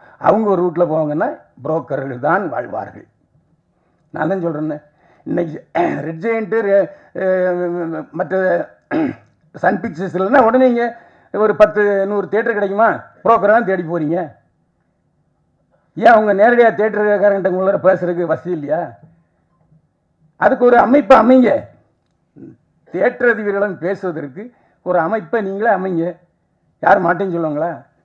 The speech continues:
இன்னைக்கு அவங்க உட்காந்துட்டு பிரஸ் மீட் பண்றாங்க. "எங்களுக்கு பத்தல, இன்னும் ஏத்தி கொடு, ஏத்தி கொடுன்னா" எங்க போய் இப்ப ஏத்தி கொடுக்குறது?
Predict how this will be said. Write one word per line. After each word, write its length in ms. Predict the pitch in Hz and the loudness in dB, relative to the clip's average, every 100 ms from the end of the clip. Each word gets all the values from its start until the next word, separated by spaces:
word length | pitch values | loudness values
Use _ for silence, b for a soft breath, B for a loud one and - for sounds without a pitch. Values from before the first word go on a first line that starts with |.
| _ _ _ | _ _ _
இன்னைக்கு 180 | 214 196 | -2 2
அவங்க 280 | 175 214 | 2 2
உட்காந்துட்டு 680 | 196 175 196 190 196 202 165 b b | 0 0 0 -2 -4 -2 -4 b b
பிரஸ் 200 | - 180 | -8 -6
மீட் 160 | 185 170 | -6 -6
பண்றாங்க. 460 | 151 147 147 - - _ _ _ _ _ _ _ _ _ _ _ _ _ _ | -6 -6 -6 -10 -16 _ _ _ _ _ _ _ _ _ _ _ _ _ _
"எங்களுக்கு 360 | 175 185 175 | -6 -4 -6
பத்தல, 680 | - - - 170 143 120 - _ _ _ _ | -6 -8 -4 -4 -2 -4 -8 _ _ _ _
இன்னும் 340 | 180 226 202 | -4 -2 -2
ஏத்தி 240 | 170 170 170 | -2 -4 -6
கொடு, 220 | 160 165 | -4 -2
ஏத்தி 220 | 147 139 | -2 -6
கொடுன்னா" 220 | 151 170 | -6 -4
எங்க 200 | 160 165 | -4 -4
போய் 100 | 175 | -4
இப்ப 160 | 165 139 | -6 -6
ஏத்தி 260 | 147 143 143 | -10 -8 -10
கொடுக்குறது? 400 | 139 139 139 | -8 -8 -10